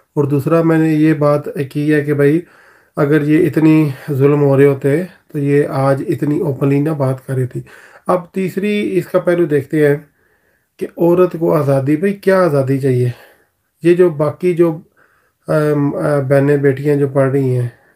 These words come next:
जो बाज़ार में आ रही हैं, शॉपिंग कर रही हैं, कपड़े ख़रीद रही हैं, स्कूल जा रही हैं, यूनी जा रही हैं, यूनिवर्सिटी जा रही हैं, कॉलेजेस जा रही हैं, स्पोर्ट्स में भी हिस्सा ले रही हैं, उन पे तो कभी कोई किसी ने इतराज़ नहीं किया। ठीक है,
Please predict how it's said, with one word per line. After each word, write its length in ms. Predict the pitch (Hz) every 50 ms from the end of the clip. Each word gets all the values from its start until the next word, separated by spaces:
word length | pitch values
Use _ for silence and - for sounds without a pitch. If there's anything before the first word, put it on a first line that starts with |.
| _ 151
जो 280 | 147 147 147 147 143
बाज़ार 460 | 135 131 143 139 127 135 131 139 139 143
में 160 | 139 139 135
आ 120 | 131 131
रही 240 | 131 131 131 131 127
हैं, 160 | 127 123 123
शॉपिंग 480 | 123 - - 147 139 - - 151 147 139
कर 160 | 143 139 135
रही 240 | 131 131 131 127 127
हैं, 180 | 123 123 123 123 _ _ _ _ _ _ _ _ _ _ -
कपड़े 320 | - 160 151 156 151 143
ख़रीद 360 | 117 139 135 135 143 139 131 139
रही 240 | 135 139 135 135
हैं, 300 | 131 135 131 131 127 123 127 _ _ _ _ _ _ _ _
स्कूल 400 | - - _ 160 156 156 151 147
जा 240 | 139 143 139 139 139
रही 140 | 139 139
हैं, 220 | 139 139 139 135 123
यूनी 300 | 139 143 147 151 147 139
जा 180 | 135 135 131
रही 140 | 131 135 135
हैं, 160 | 135 139 143
यूनिवर्सिटी 480 | 135 127 139 135 135 131 123 - 151 143
जा 160 | 135 139 131
रही 120 | 131 131 131
हैं, 120 | 135 123
कॉलेजेस 460 | 127 139 135 135 135 131 139 139 131
जा 200 | 123 135 131 131
रही 220 | 131 127 127 127 123
हैं, 200 | 127 127 123 - - _ _ - - _ _ _ _ _ _
स्पोर्ट्स 460 | - - - - 170 170 175 170 -
में 100 | 175 160
भी 100 | 156 156
हिस्सा 220 | 143 127 127 151 147
ले 140 | 139 139 135
रही 100 | 131 -
हैं, 60 | 170
उन 120 | 180 202
पे 140 | 196 196 196
तो 100 | 170 170
कभी 240 | - 151 139 139 143
कोई 180 | 143 147 151
किसी 200 | 151 151 131 147
ने 80 | 151 160
इतराज़ 300 | 151 151 147 143 143 143
नहीं 160 | 143 151 151
किया। 300 | 143 139 143 143 143 139 139 - _ _ _ _ _ _ _ _ _ _
ठीक 180 | - 135 127 139
है, 200 | 165 208 233